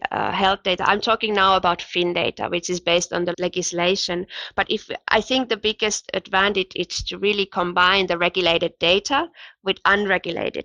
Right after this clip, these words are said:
data in the future. And most data in the future is really this unregulated data. So if we think about registry data, it's growing all the time,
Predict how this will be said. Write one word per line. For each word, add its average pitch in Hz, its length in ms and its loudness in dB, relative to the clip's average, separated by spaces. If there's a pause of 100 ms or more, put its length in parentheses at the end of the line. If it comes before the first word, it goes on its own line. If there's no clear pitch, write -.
data - 480 -8 (200)
in 180 160 -2
the 185 80 -6
future. - 560 -6 (280)
And 185 200 0
most 247 320 2
data 202 340 4
in 175 80 2
the 180 80 -2
future 180 380 -2
is 196 260 2
really 180 260 2
this 175 300 -2
unregulated 170 880 2
data. 196 480 0 (320)
So 170 260 0
if 202 180 0
we 214 100 -2
think 233 240 0
about 196 300 0
registry 208 480 2
data, - 320 0
it's - 160 -4
growing 196 480 2
all 185 120 2
the 202 120 -10
time, 175 420 0